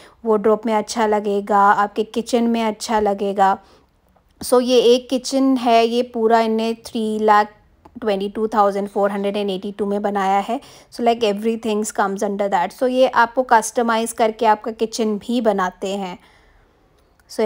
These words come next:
everything like wardrobes और ये सब चीज़ें, तो सब लगा के।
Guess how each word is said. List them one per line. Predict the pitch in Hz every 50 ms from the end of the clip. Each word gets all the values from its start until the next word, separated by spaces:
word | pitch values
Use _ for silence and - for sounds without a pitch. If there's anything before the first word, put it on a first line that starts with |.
| 214
everything | 208 214 226 226 220 226 202 196
like | 185 190 202 - 202
wardrobes | 202 202 208 196 190 214 208 196 190 190 190 190 185 185 - - - - - _ -
और | 208 202 196 190 196 196 196
ये | 202 196 202 202 196 196
सब | 196 - - 190 180 185 -
चीज़ें, | - - 196 190 185 202 190 180 180 -
तो | - _ - 214
सब | 214 214 208 214
लगा | 202 185 185 214 - 185 190 _
के। | - - 208